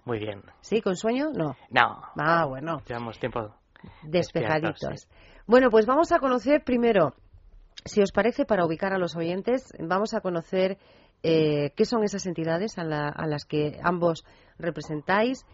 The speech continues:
Speaker 2: Vamos a hablar de ese primer evento después y invitar, eh, a los oyentes a que se unan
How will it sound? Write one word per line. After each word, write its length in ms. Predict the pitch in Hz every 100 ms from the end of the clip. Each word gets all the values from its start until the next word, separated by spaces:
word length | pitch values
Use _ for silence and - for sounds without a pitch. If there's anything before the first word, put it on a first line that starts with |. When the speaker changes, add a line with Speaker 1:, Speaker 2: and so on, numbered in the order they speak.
| - _
Speaker 2:
Vamos 300 | 180 247 247
a 40 |
hablar 200 | 214 190 185
de 60 |
ese 180 | 190 190
primer 320 | 170 170 170
evento 320 | 156 156 156
después 520 | 147 143 - 180 190 185
y 220 | 175 180 -
invitar, 560 | 156 151 139 156 165 - - - _
eh, 240 | - 160 170 -
a 160 | 156
los 300 | 156 147 143
oyentes 500 | 151 147 151 175 180
a 100 | 156
que 320 | - 151 165 - _ _ _
se 220 | - 180
unan 380 | 170 202 156 143